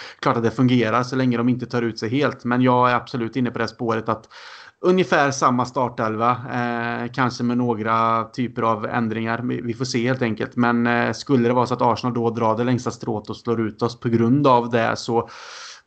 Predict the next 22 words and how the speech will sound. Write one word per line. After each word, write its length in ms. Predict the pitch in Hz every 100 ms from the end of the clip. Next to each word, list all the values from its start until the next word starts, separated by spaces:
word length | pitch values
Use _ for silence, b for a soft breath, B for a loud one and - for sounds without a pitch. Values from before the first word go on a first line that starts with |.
| - -
jag 300 | - 143 127
kunde 100 | 135
inte 140 | 131 120
bry 180 | 123 110
mig 100 | 113
mindre 280 | 117 110
om 60 | 113
jag 80 | 113
ska 120 | 131
vara 100 | 113
ärlig. 180 | 110 120
Går 120 | 139
vi 80 | 131
vidare 420 | 135 123 117 117
så 120 | 107
är 60 | 117
det 60 | 113
bara 140 | 117
en 80 | 113
jäkla 260 | 113 -
skön 340 | 110 123 107 107
bonus. 420 | 110 110 107